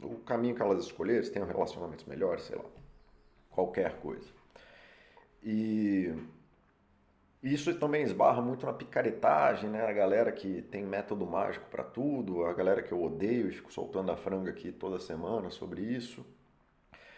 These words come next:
Mas o, o rolê, cara, que é, que é complicado da mudança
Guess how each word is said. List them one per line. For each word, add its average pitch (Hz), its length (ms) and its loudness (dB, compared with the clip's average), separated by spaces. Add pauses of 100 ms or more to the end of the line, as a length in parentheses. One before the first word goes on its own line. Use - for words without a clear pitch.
(440)
Mas 110 460 4
o, 120 580 -2 (320)
o 113 140 0
rolê, 135 540 2
cara, - 520 -4 (320)
que 98 160 -2
é, 87 340 2
que - 120 -10
é - 20 -10
complicado 117 840 0
da 92 100 4
mudança 90 840 -2